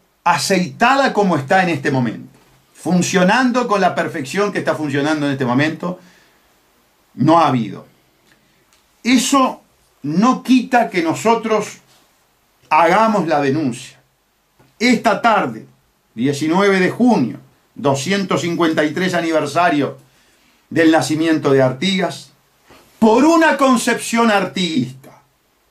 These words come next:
por un compromiso con la honestidad,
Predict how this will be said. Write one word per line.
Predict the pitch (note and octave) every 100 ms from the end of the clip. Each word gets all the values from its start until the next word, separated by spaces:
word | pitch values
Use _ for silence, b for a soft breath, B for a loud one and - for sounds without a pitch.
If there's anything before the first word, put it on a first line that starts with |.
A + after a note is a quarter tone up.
| _ _ _ B B B _
por | G#3+ A#3+
un | D#4+ D#4+
compromiso | - C#4 A#3 A3+ G#3+ G#3+ C#4 - - A3+
con | G#3 F#3+
la | F3+ E3+
honestidad, | E3 D3+ - - D3+ D3 D3 A#2